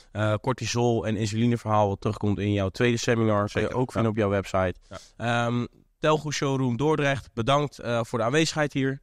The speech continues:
Speaker 1: En, eh, ja, Jay, bedankt weer. En, eh, een goede dag nog verder. En vergeet niet te liken en te abonneren. En tot de volgende keer weer.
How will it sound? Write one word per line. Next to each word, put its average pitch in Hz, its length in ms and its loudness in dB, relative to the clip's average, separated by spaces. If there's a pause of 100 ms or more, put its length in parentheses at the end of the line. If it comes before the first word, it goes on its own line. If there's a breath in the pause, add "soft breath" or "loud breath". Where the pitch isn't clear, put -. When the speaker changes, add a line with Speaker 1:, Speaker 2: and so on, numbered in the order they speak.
Speaker 1:
En, 113 300 0
eh, 110 300 -2
ja, 107 140 0
Jay, 120 220 0
bedankt 113 280 0
weer. 110 300 -2
En, 98 220 0
eh, 90 380 0
een 101 140 -4
goede 120 220 4
dag 117 140 2
nog 107 120 -8
verder. 104 300 0
En 101 140 -4
vergeet 104 220 2
niet 101 120 2
te 98 80 -2
liken 95 320 2
en 85 100 0
te 87 80 -2
abonneren. 85 540 -2
En - 60 -10
tot 110 120 -4
de 104 60 -8
volgende 98 240 -2
keer 110 180 -2
weer. 113 160 -2